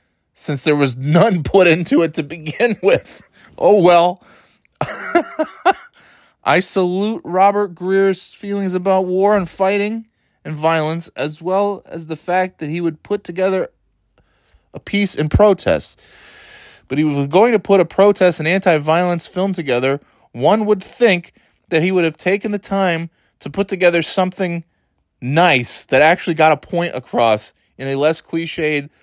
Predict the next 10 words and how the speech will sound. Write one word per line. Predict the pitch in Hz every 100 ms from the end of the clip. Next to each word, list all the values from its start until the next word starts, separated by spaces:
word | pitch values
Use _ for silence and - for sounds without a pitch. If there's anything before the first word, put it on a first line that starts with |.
| _ -
less | 156 175
one-dimensional, | 160 135 160 170 160 147 151 - 156 147 -
and | 123
less | 135 151 -
generic | 131 120 127 147 143 127
way. | 135 113
The | 95 95
film | - 196 202
almost | 151 170 165 -
seems | - 165 165 160 -